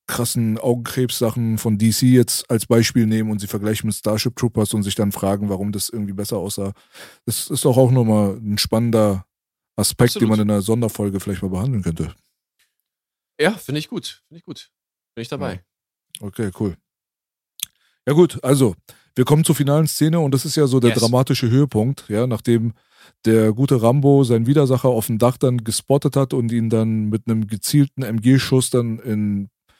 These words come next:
Speaker 1: ja, zu Schweizer Käse verarbeitet hat, wo man dazu anmerken muss, dass diese ikonische, dieses ikonische Rambo-Ding,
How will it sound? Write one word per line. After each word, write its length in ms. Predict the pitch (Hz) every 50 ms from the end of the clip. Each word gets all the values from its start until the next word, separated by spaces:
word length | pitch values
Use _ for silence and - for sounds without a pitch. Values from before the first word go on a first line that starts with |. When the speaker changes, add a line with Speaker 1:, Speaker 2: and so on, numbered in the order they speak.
| _ _ _ - _ _ _ _
Speaker 1:
ja, 260 | - 113 113 104 95 92 113 - _
zu 240 | - - 117 107 104
Schweizer 380 | - - 123 110 110 - 117
Käse 260 | - - 135 139 127
verarbeitet 560 | 113 - 107 90 90 90 92 92 90 95 90 101
hat, 280 | 107 120 - - - -
wo 100 | 101 95
man 260 | 98 98 101 101 101
dazu 280 | 98 101 - - 113 -
anmerken 400 | 110 113 113 120 120 110 - 120
muss, 140 | 117 113 -
dass 140 | - 107
diese 240 | - 117 104 107 113 - -
ikonische, 880 | 120 95 - - 131 135 143 139 135 120 - 131 117 113 110 107 101 98 _ _ _ _ _ _ _ _ _ _ _ _ _ _ _
dieses 340 | - 110 98 98 95 - - _ _ _ _ -
ikonische 540 | 120 107 - - 127 143 139 131 - - 117 104
Rambo-Ding, 840 | 98 107 110 127 139 120 117 107 92 92 104 92 87 85 78 73